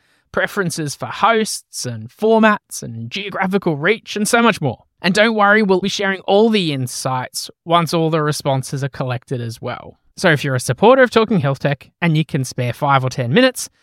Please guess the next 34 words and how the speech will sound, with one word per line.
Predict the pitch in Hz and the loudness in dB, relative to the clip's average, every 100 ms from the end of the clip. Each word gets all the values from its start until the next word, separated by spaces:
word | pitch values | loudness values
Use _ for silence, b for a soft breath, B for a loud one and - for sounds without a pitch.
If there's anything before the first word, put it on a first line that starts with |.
| _ | _
please | - 208 202 | 0 0 2
complete | 202 190 165 | 0 0 2
our | 156 | 2
twenty | 147 135 131 | 0 -2 -2
twenty-four | - 127 120 202 208 - _ | -2 -4 2 4 4 2 _
audience | - 147 139 143 - | 0 0 0 -4 -4
survey. | 127 120 95 85 - _ _ | -4 -4 -8 -14 -16 _ _
And | 147 | -2
to | 160 | 0
say | 160 | 2
thanks | 135 185 233 | 2 0 -2
for | 170 | -2
your | 143 127 | 0 0
input, | 123 - 127 - | -2 -4 -8 -2
everyone | 165 175 180 185 | 0 2 4 4
who | 180 | 2
completes | 160 135 240 262 - | 0 -2 2 0 0
the | 226 | -2
survey | 214 202 196 196 196 _ | 2 2 4 4 2 _
goes | 156 202 190 | 4 4 4
into | 175 - | -2 -4
the | 143 | -8
draw | 131 139 131 135 _ - | -4 0 0 -2 _ -6
to | 143 | -2
win | 165 | 0
a | 170 | 0
share | - 147 139 | 0 2 2
of | 127 | 0
a | 135 | -4
thousand | - 175 170 175 196 180 | -2 2 4 2 -2 2
dollars | 160 156 123 170 220 - - | 4 4 4 2 2 -6 -6
worth | 147 147 143 | 2 2 2
of | 127 - | -6 -6
credits | - 175 151 - - | 2 4 2 0 -10